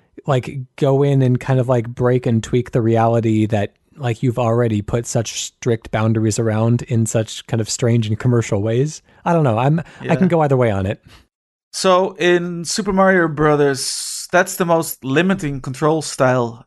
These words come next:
Speaker 2: if you make a level in that, in that, uh, sense. Uh, but in, or in that style,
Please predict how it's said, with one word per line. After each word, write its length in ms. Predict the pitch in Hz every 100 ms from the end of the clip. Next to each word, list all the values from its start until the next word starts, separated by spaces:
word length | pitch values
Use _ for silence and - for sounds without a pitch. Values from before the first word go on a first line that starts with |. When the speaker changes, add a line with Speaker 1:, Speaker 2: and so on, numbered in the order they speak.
| -
Speaker 2:
if 200 | 117 -
you 160 | 123 117
make 180 | 123 120
a 20 |
level 240 | 123 117 127
in 80 | 120
that, 220 | 123 - -
in 80 | 120
that, 340 | 117 113 -
uh, 580 | 113 117 113 113 113 113
sense. 440 | 110 - 117 113 -
Uh, 420 | 123 117 113 113
but 200 | 113 127
in, 560 | 85 123 123 123 123 120 _ -
or 120 | 127
in 80 | 123
that 160 | 131
style, 520 | - - 123 120 -